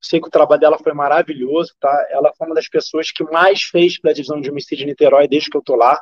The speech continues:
né? Ela deu uma contribuição muito grande, uma estrutura muito boa de delegacia, ela sabia lidar com as pessoas, tá? Acreditava muito no nosso trabalho, era muito respeitoso comigo, com os peritos. Então, tenho certeza ali que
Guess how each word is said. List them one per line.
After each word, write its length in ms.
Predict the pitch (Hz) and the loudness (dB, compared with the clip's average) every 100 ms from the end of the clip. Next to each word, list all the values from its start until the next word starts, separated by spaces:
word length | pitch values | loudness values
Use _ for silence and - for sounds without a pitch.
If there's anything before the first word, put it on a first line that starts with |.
| - _ _ _ _ | -6 _ _ _ _
né? 300 | 127 135 151 - _ - | 0 2 2 -4 _ -2
Ela 80 | |
deu 100 | 131 147 | 0 2
uma 100 | 151 | 0
contribuição 480 | 151 139 143 160 | -4 -4 -2 0
muito 300 | 147 170 170 | -2 -4 -4
grande, 360 | 135 139 156 147 | 0 0 0 -2
uma 100 | 151 | -4
estrutura 340 | - 147 160 | -6 -2 0
muito 280 | 156 180 185 | 2 0 -2
boa 220 | 135 165 | 2 2
de 100 | 170 | 2
delegacia, 680 | 151 156 127 - - 151 147 | 0 0 -2 -4 -10 0 0
ela 240 | 139 147 151 | 2 2 2
sabia 340 | 156 143 180 | 2 4 2
lidar 240 | 165 160 | 4 0
com 80 | - | -2
as 100 | 147 | -8
pessoas, 640 | - 123 - 160 156 147 - - _ _ _ | -12 -12 -4 -2 0 -4 -4 -20 _ _ _
tá? 240 | - 156 156 _ _ _ - | 2 2 2 _ _ _ 0
Acreditava 540 | 196 214 - 202 202 | 2 2 2 2 2
muito 320 | 180 190 185 | -2 -6 -6
no 100 | 170 | -8
nosso 280 | 160 156 - | -8 -10 -8
trabalho, 480 | 151 135 147 165 160 | -4 2 4 4 4
era 120 | 165 | 2
muito 300 | 160 185 - | 0 -6 -4
respeitoso 680 | 160 170 - 147 - 151 - - | -8 -8 -10 -12 -10 -10 -10 -12
comigo, 440 | 139 135 156 - | -10 -4 -4 -4
com 100 | 143 | -10
os 120 | 135 | -10
peritos. 680 | - 131 147 165 160 160 - - - _ _ | -2 0 2 0 0 -8 -10 -12 -20 _ _
Então, 480 | - 170 180 175 170 | 0 4 4 2 0
tenho 160 | 175 180 | 0 2
certeza 580 | - 165 - 170 170 | 2 0 2 2 4
ali 220 | 165 156 160 | 2 0 -8
que 800 | 175 170 165 160 151 143 143 | -6 -4 0 0 0 0 -2